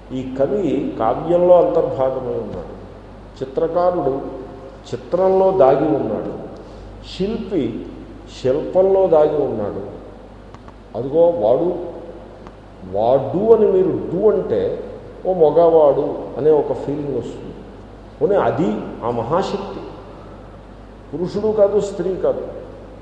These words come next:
దాని ఎందులో లింగ విభక్త, లింగ విభాగం ఏమీ ఉండదు, ఒక మహాశక్తి. ఇప్పుడు మీరు చెప్పండి, ఈ ఎలక్ట్రికల్ గ్యాడ్జెట్స్ అంటే అన్నింటినీ ప్రకాశింపజేసేటువంటి ఆ శక్తి, అది మొగాడా ఆడదా?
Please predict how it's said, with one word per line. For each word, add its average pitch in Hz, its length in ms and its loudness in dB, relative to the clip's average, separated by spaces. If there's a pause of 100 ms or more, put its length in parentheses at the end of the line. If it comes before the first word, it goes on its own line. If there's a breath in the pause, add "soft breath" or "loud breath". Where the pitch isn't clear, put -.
దాని 127 200 0
ఎందులో 165 200 0
లింగ 139 340 2
విభక్త, - 580 0
లింగ 135 300 -2
విభాగం 160 600 0
ఏమీ 151 240 -4
ఉండదు, 131 300 -8 (600)
ఒక - 160 -8
మహాశక్తి. - 640 -6 (520)
ఇప్పుడు 180 160 -2
మీరు 180 180 0
చెప్పండి, 165 440 0 (560)
ఈ 120 40 2
ఎలక్ట్రికల్ 185 500 0
గ్యాడ్జెట్స్ 139 640 0
అంటే 143 280 -6
అన్నింటినీ 135 600 -6 (640)
ప్రకాశింపజేసేటువంటి 151 1400 -4 (800)
ఆ 120 80 -2
శక్తి, 156 640 -4 (460)
అది 127 120 -2
మొగాడా 147 400 2
ఆడదా? 175 420 0